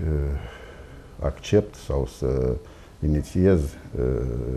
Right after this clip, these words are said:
participarea la aceste alegeri ca,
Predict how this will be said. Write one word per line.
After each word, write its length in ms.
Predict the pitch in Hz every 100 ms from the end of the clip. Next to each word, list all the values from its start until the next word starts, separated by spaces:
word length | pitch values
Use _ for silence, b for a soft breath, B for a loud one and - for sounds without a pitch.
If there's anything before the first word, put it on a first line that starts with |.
| 60 - - 64 62
participarea 760 | 64 69 - - - 80 71
la 60 | 71
aceste 360 | 73 87 71 71
alegeri 400 | 71 98 87 69
ca, 340 | 78 67 69